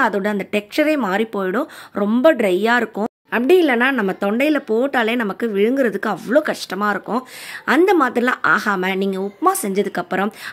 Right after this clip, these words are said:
அடுப்பெல்லாம் ஆஃப் பண்ணதுக்கப்புறம் கொஞ்சமா நல்லா காய்ச்சின பாலை ஆற வச்சுட்டு சேர்த்துக்கோங்க. இதனால உப்புமா நமக்கு மேலும் குழஞ்சு போகாது. அதே மாதிரி ரொம்ப நமக்கு வர வரன்னு ட்ரையாகவும் இருக்காதுங்க.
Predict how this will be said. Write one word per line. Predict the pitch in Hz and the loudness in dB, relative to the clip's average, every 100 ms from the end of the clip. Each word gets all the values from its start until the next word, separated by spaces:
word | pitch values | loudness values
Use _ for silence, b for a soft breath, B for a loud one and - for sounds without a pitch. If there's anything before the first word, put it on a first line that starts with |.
| - | 0
அடுப்பெல்லாம் | 277 392 240 208 220 185 | 0 0 0 0 0 0
ஆஃப் | 302 - | -2 -4
பண்ணதுக்கப்புறம் | 185 180 - 170 - 185 208 B B 285 | -4 -4 -4 -6 -4 -4 -6 B B 4
கொஞ்சமா | 311 392 392 311 214 233 - - | 4 6 4 4 4 0 -2 -2
நல்லா | 214 330 330 - | 2 2 2 0
காய்ச்சின | 208 285 311 226 220 269 - | 2 2 0 -2 0 -2 -4
பாலை | 185 185 220 202 214 165 | 0 2 2 2 0 0
ஆற | 208 240 196 | 2 0 -2
வச்சுட்டு | - - 233 - | -8 -6 -6 -2
சேர்த்துக்கோங்க. | 170 - - 190 180 240 - B B 240 | -4 -4 -4 -2 0 -2 -4 B B 0
இதனால | 254 339 320 208 202 220 | 4 6 4 2 2 2
உப்புமா | 202 - 294 247 | 0 -2 -2 0
நமக்கு | 165 202 220 190 | -2 0 0 0
மேலும் | 196 240 285 - | 2 2 0 -2
குழஞ்சு | 180 202 226 190 | -2 0 -2 -2
போகாது. | 185 190 185 196 302 B B B | -4 -2 -2 0 -2 B B B
அதே | 226 320 370 | 0 2 2
மாதிரி | 240 196 202 294 B B 226 | 2 2 2 2 B B 4
ரொம்ப | 254 302 349 339 | 4 4 4 4
நமக்கு | 226 185 214 262 320 - 240 | 2 -2 0 0 -2 -4 0
வர | 349 392 | 4 4
வரன்னு | 285 262 247 254 196 | 2 2 0 0 0
ட்ரையாகவும் | 180 214 240 240 247 | 0 0 0 0 -2
இருக்காதுங்க. | - 208 196 185 | -2 -2 -2 -2